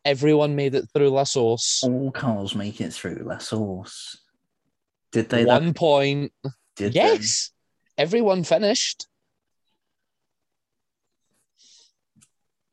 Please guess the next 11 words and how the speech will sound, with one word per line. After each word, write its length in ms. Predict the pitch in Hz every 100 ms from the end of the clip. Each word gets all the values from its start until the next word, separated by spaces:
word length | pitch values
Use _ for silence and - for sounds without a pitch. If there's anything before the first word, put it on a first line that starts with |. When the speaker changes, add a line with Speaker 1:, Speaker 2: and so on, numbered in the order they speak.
| _ -
Speaker 1:
One 220 | 123 156
point. 420 | 185 170 175 180 - 165 _ _ _ -
<laughs> 500 | 554 453 - _ -
Three 220 | - 135
points 320 | - 143 143 -
for 140 | 156
me. 320 | 143 131 131 - _ _ _ _
Speaker 2:
Then, 520 | 247 214 117 80 - - _ _ _ _ _ _ _ _ _ -
Max 360 | 151 143 - 117
on 180 | 104
pole, 520 | - 165 170 165 156